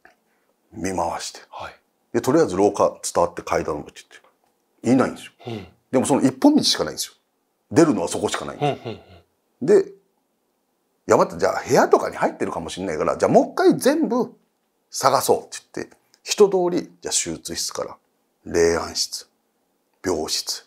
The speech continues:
Speaker 1: ナースステーション、全部、見ていって、「おい、なんとか。おい、出てこいよ。おい、どこにいんだよ、おい。どこにいんだよ、どこにいんだよ」みたいな、まあ、こだますだけですよ。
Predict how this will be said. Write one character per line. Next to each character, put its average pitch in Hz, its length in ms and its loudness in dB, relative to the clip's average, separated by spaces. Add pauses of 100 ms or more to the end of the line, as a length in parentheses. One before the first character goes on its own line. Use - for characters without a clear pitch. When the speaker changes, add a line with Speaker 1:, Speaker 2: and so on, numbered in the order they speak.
(140)
Speaker 1:
ナ 82 200 -4
ー - 40 -8
ス - 160 -4
ス - 160 -6
テ - 140 -8
ー - 40 -16
シ - 120 -12
ョ - 40 -20
ン、 - 20 -20 (1080)
全 95 340 -6
部、 - 80 -16 (1160)
見 87 80 -8
て 82 100 -8
い 76 60 -8
っ - 20 -20
て、 - 200 -20
「お 220 280 2
い、 220 40 -2
な 220 120 2
ん 247 80 0
と 220 80 2
か。 220 480 2 (1200)
お 104 120 0
い、 120 40 -2
出 240 140 6
て 339 80 4
こ 294 180 4
い 277 80 4
よ。 220 360 6 (1500)
お 131 140 2
い、 123 40 0
ど 277 160 6
こ 330 140 4
に 311 60 4
い 277 140 4
ん 262 100 2
だ 247 80 8
よ、 226 160 4
お 180 200 2
い。 - 20 -6 (880)
ど 247 120 2
こ 247 100 -6
に 202 120 -10
い 214 40 -8
ん 196 100 -8
だ 180 100 -8
よ、 170 120 -8
ど 233 120 -4
こ 233 100 -4
に 202 80 -4
い 196 80 -4
ん 190 80 -6
だ 170 80 -2
よ」 123 80 2
み 110 60 -2
た 98 80 4
い 90 40 2
な、 87 60 0
ま 95 120 2
あ、 - 20 -10
こ - 100 0
だ 175 80 6
ま 165 140 2
す 143 80 -8
だ 143 80 4
け 131 60 -2
で 139 60 0
す - 120 -6
よ。 117 60 -6